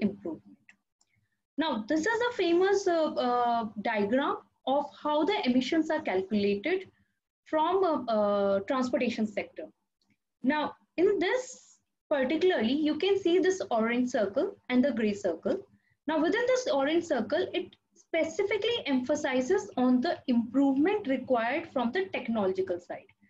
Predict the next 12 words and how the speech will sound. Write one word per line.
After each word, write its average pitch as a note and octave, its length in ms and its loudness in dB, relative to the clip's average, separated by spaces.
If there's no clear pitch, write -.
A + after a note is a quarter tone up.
which D#4 240 -2
can F#4+ 180 2
include, F4+ 600 6
for D#4+ 100 2
example, C4 500 -2
your A#3+ 480 0
vehicle A#3 400 -2
technology C#4+ 540 0
improvement, D4 500 2
fuel B3 220 0
typology C#4 680 0
change, F4+ 280 2